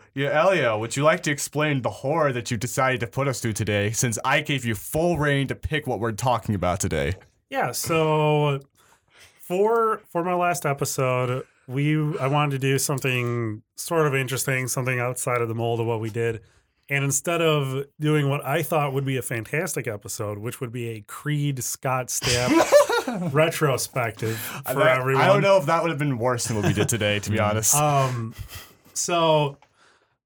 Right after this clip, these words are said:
Speaker 2: so I think that was disappointing that we didn't go that route. But
Speaker 1: <laughs>
Speaker 2: we
Speaker 1: I
Speaker 2: came
Speaker 1: told
Speaker 2: up with
Speaker 1: you you could have.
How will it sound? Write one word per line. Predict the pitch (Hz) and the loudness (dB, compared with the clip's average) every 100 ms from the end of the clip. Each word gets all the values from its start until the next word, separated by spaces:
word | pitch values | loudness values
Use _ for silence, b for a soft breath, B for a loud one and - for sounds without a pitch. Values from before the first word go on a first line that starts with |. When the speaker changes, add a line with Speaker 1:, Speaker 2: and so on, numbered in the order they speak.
| _ _ _ - | _ _ _ -8
Speaker 2:
so | - 214 | -2 0
I | 196 | 0
think | 196 226 | 0 -2
that | 214 190 | -2 -2
was | 160 | 0
disappointing | 156 147 - 147 143 | -2 -2 0 2 4
that | 131 | 2
we | 127 | 0
didn't | 127 123 | -2 0
go | 127 | 0
that | 123 107 | 0 -2
route. | 107 101 104 160 | -4 -4 -6 -4
But | 170 170 147 - - - | 0 0 0 -4 -16 -16
Speaker 1:
<laughs> | - 165 | -10 -2
Speaker 2:
we | 180 | 0
Speaker 1:
I | - | 2
Speaker 2:
came | 214 | 4
Speaker 1:
told | 214 277 | 4 6
Speaker 2:
up | |
with | 208 196 | 4 2
Speaker 1:
you | |
you | 147 | 0
could | 143 139 | 0 0
have. | 92 90 98 | 0 -2 -4